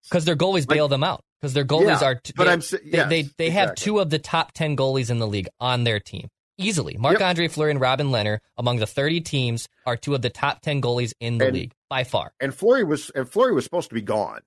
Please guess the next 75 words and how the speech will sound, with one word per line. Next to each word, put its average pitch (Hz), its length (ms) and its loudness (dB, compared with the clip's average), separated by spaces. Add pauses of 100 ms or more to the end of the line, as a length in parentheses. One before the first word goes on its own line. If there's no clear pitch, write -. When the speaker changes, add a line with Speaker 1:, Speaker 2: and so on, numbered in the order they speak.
Speaker 1:
Yep. 156 140 -2
Speaker 2:
Yep. - 80 -12
Like, 135 180 0
they 170 120 4
were 165 260 4
gonna 147 220 4
Speaker 1:
They're 131 160 2
Speaker 2:
trade 139 100 4
Speaker 1:
shopping 110 200 2
Speaker 2:
him, 95 100 -2
Speaker 1:
him. 117 80 -2
Speaker 2:
and 120 100 0
they 127 140 2
didn't, 156 420 2
and 143 120 0
then 151 100 2
he 143 60 0
was 139 120 -2
just 127 140 -8
fantastic. - 500 -6
Speaker 1:
So 175 460 2 (240)
if 147 160 -8
you 185 120 2
can 247 160 -2
cause 185 320 2
hell 127 420 2
and 123 140 -2
make 123 220 -2
their 127 140 0
defense 139 440 0
have 139 280 0
to 117 100 -6
work, 92 260 -6 (320)
basically, 151 500 -2
if 123 140 -10
you 175 100 0
put - 220 -2
pressure, 170 320 -2
'cause 147 260 -4
we 220 180 -2
know 214 220 4
their 120 160 0
offense. 113 500 -2
If, 120 120 -4
like, 135 140 0
if, 135 240 -2
if - 260 -8
the 147 80 -4
Vegas 196 380 0
Golden 165 180 2
Knights 156 180 0
are 151 60 2
in 127 40 0
the 120 80 2
offensive 123 380 0
zone, 139 200 0
yeah, 233 140 2
I'm, 247 260 2
I'm 277 260 0
sweating 359 300 -2
a 196 40 2
little 139 200 2
bit, 92 180 -6 (100)
'cause 151 140 -6
they're 240 160 0
not, 196 220 -4
they 175 120 2
can 156 140 -2
score 262 320 -2
with 120 120 -2
a 123 40 0
lot 151 160 2
of 190 80 0
different 180 240 -2
players. 202 340 -4